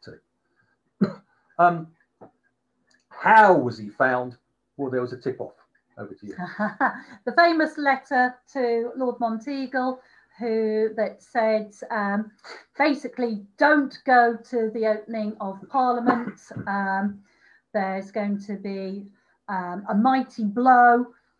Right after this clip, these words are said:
Speaker 2: um, and burn the letter." He didn't burn the letter. He ran straight off to Robert Cecil, the Spy Master General, with the letter. And then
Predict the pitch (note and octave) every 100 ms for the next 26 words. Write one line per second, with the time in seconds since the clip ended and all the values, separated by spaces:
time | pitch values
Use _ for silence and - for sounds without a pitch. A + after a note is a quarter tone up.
0 | - G3+ G3 G3 G#3 G3+ _ _ _ _
1 | A3 G3+ G3+ A#3+ G#3+ G3+ G3+ G#3 A3 -
2 | F3+ - _ _ _ _ _ _ _ _
3 | _ _ _ _ _ _ B3+ A#3+ A3+ A#3
4 | A3 - - E4 G#3 - A3+ G#3 G3 F#3
5 | G3+ G3+ A#3 G#3+ G3+ G3+ G3+ G#3 G#3 G3+
6 | - - C#4 C4+ - G#3+ G3+ G#3+ G#3+ G3+
7 | - _ A#3 G#3+ - G#3+ G#3+ G3+ F3+ F#3
8 | - A3+ G#3+ F#3+ F#3 - F#3+ B3 A#3+ A3+
9 | A3+ A3+ _ _ _ - C4+ C4+ - G3
10 | F#3 - G3+ F#3+ F#3+ _ _ _ A3+ G#3
11 | G3 G3 G3 G3 G3+ G3+ - _ G3+ F#3
12 | A#3+ A#3+ A#3 A3+ A#3